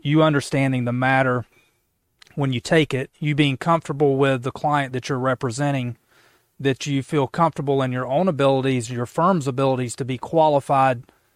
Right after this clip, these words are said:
to win a decision, whether that goes to trial or whether that's settled before trial. But that's a, that's a big undertaking. And when, you know, when people talk about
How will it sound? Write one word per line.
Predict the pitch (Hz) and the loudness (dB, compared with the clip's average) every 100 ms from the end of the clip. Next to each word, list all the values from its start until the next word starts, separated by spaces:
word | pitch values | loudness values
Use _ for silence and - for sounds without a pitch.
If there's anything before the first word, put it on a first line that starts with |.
| _ _ _ - | _ _ _ -6
to | 151 | -2
win | 135 170 | 2 4
a | 175 | 4
decision, | 135 123 - 165 131 127 | 2 0 2 2 2 0
whether | 139 135 | 2 2
that | 131 127 | 0 -2
goes | 123 135 127 - | 2 2 2 -4
to | 120 | -12
trial | - 160 165 185 180 | -4 0 4 4 4
or | 139 | 4
whether | 143 135 | 4 2
that's | 127 135 120 | 0 -2 -2
settled | - - 165 151 131 | -4 2 4 4 2
before | 127 - 156 165 | -4 -4 -4 -4
trial. | 143 131 120 | -2 0 0
But | 127 | 0
that's | 147 160 151 | 0 0 -2
a, | 127 - _ _ _ _ _ | -4 -6 _ _ _ _ _
that's | 160 170 | 0 2
a | 156 | 2
big | 123 170 170 | 4 4 4
undertaking. | 175 170 151 170 143 - 139 131 120 _ _ _ _ _ - | 4 2 0 2 2 0 -2 -4 -6 _ _ _ _ _ -8
And | 143 143 139 135 135 | -2 0 2 2 0
when, | 147 - | -2 -2
you | 156 | 0
know, | 156 | 0
when | 139 | 2
people | 170 160 151 | 0 -2 0
talk | 156 139 | 2 0
about | 123 135 131 | 0 2 2